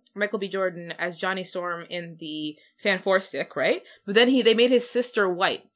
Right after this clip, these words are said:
'cause they were like, "We can't have two black people in this." Let's move forward. Let's, it's, it's crazy that they, it's, that's fucking, that is how racist they are. They're like, "Well, we can't have Sue be black."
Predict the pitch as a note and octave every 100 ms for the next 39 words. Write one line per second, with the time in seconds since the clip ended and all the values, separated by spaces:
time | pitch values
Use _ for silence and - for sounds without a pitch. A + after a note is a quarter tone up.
0 | _ - F#3+ G3+ G3 F#3+ F#3 G3 G#3 B3
1 | F#3 - F3 C3 F2 - - - - -
2 | - - - _ F#3+ - _ _ _ _
3 | B3 D4+ C#4 D4 C4 A#3+ G#3 G#3+ G#3 G#3
4 | A#3 - - - C4+ C#4 B3+ A3 G#3 F#3
5 | D4+ - A4 - - D4 D4 B3+ A3 A#4+
6 | A#4+ C#4 C4 G3 G3 F#3+ F3 D#3+ D3 C#3
7 | - - - F#3+ G3 F#3+ - F3 F#3+ -
8 | C#4+ G#3 D#3+ D3+ - - - - - G3+
9 | C#4+ D#4+ G#3+ F3 D#3+ D#3+ A#2 G#2+ G#3+ -
10 | -